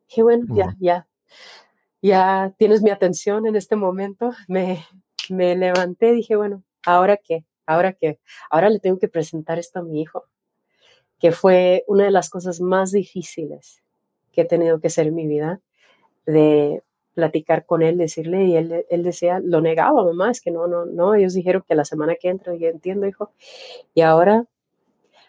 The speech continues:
Speaker 1: ahora tenemos que seguir adelante, tú tienes que seguir con tus planes de universidad, tienes que seguir tú con tus planes de trabajo, y déjame que sea yo la que me preocupa de lo que está sucediendo conmigo.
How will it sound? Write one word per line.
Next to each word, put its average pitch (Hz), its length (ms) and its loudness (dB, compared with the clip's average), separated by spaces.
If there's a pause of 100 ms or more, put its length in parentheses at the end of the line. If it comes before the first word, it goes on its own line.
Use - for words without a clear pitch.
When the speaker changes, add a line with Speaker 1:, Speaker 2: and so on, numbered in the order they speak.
(140)
Speaker 1:
ahora 180 280 6
tenemos 180 320 -2
que - 80 -18
seguir 170 220 -2
adelante, 160 640 -4 (240)
tú 156 80 -20
tienes 190 260 2
que 170 100 -8
seguir 170 240 -4
con 160 140 -6
tus - 200 -18
planes 165 540 -4 (260)
de 151 100 4
universidad, 139 600 0 (760)
tienes 156 240 2
que 160 120 2
seguir 156 260 0 (160)
tú 226 160 2
con 220 160 2
tus - 180 -14
planes 170 440 0
de 160 100 0
trabajo, 143 640 -4 (880)
y 160 460 2 (140)
déjame 196 680 0 (1000)
que - 80 -10
sea 190 240 4
yo 180 240 2
la 165 140 -2
que 156 100 -14
me 156 100 -4
preocupa 156 500 -8
de 147 80 -2
lo 143 80 -10
que - 80 -20
está - 160 -14
sucediendo 143 440 -6
conmigo. 131 460 -12